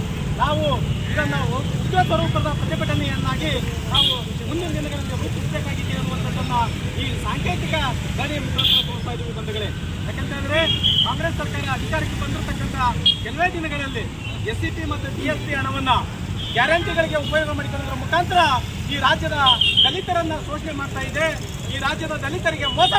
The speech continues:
ಮಾಡ್ತಾ ಇದೆ ಅನ್ನುವಂಥದ್ದನ್ನ ನಾವೆಲ್ಲರೂ ಕೂಡ ಮನಗಂಡಬೇಕಾಗಿದೆ. ಇನ್ನು ಅನೇಕ ದಿನನಿತ್ಯದ ವಸ್ತುಗಳ ಬೆಲೆ, ಹಾಲಾಗಿರ್ಬೋದು, ಡೀಸೆಲ್ ಬೆಲೆ ಆಗಿರ್ಬೋದು,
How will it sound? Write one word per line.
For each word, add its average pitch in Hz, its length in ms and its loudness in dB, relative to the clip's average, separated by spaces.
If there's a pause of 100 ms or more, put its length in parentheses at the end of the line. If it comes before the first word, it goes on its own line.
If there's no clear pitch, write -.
ಮಾಡ್ತಾ 339 240 2
ಇದೆ 302 120 -4
ಅನ್ನುವಂಥದ್ದನ್ನ 262 540 -4 (360)
ನಾವೆಲ್ಲರೂ 302 460 2
ಕೂಡ 269 100 -2 (120)
ಮನಗಂಡಬೇಕಾಗಿದೆ. 277 760 2 (680)
ಇನ್ನು 330 160 -2 (140)
ಅನೇಕ 359 280 2 (500)
ದಿನನಿತ್ಯದ 359 560 0 (380)
ವಸ್ತುಗಳ 311 400 -2
ಬೆಲೆ, 247 180 0 (840)
ಹಾಲಾಗಿರ್ಬೋದು, 302 640 2 (400)
ಡೀಸೆಲ್ 294 340 2
ಬೆಲೆ 294 180 0
ಆಗಿರ್ಬೋದು, 302 460 2